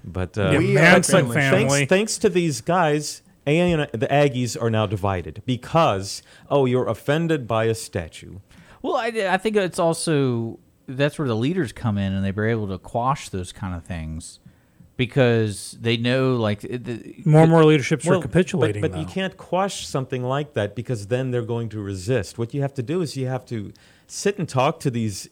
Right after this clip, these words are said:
Speaker 1: idiot players
Speaker 4: No, you
Speaker 1: going,
Speaker 4: just
Speaker 1: "Look, do you know who you're condemning right now? Do you know what these guys did for the black
Speaker 2: Context.
Speaker 1: community?"
Speaker 2: I gotta say,
Speaker 1: Exactly.
Speaker 2: it's,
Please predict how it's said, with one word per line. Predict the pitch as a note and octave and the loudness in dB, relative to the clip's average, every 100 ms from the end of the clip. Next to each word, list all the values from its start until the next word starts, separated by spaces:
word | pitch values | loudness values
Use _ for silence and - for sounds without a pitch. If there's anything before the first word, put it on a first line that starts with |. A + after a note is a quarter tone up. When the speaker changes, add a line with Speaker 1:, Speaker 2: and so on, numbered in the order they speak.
| - | -4
Speaker 1:
idiot | C3+ C3+ A#2+ - | -2 0 -2 -2
players | - C#3+ B2 G#2 F#2+ G#2+ | 0 2 2 0 -4 -2
Speaker 4:
No, | D#3 | 2
you | F#3 | 2
Speaker 1:
going, | D3+ | 2
Speaker 4:
just | C#3+ | 2
Speaker 1:
"Look, | G#3 - G2+ | 2 2 -2
do | C#3+ | 0
you | E3+ | 0
know | D3+ E3 G#3 G3+ F#3+ - _ A2+ | 2 2 2 0 -4 -20 _ -4
who | C3+ F3 | 2 4
you're | F3+ D3+ | 4 0
condemning | C3+ C3 G#2 A2 C3+ C#3+ A2+ | 0 -2 0 2 2 0 -2
right | G2 F#2+ G#2 | -2 -4 -4
now? | F#2 | -6
Do | F2 A2+ | -4 -2
you | D3 | 0
know | D#3+ G#3 | 2 0
what | G#3 G3 - | 0 -4 -4
these | D3+ B2+ | -4 -4
guys | - B2+ B2 A2 F#2+ _ - | -4 -2 0 -2 -8 _ 0
did | B2+ D#3+ C3+ | 4 4 0
for | - A#2 G#2+ A2 | -10 -6 -2 -2
the | A2 G2+ | -4 -4
black | G#2 G2 | -2 -2
Speaker 2:
Context. | - - D#3 | -2 -6 -4
Speaker 1:
community?" | F#3+ B3 F#3+ - - | -2 -2 -4 -6 0
Speaker 2:
I | E3 | 2
gotta | D#3 G#3+ | 4 2
say, | - - A#3+ A#3 | 2 2 2 2
Speaker 1:
Exactly. | |
Speaker 2:
it's, | - | 0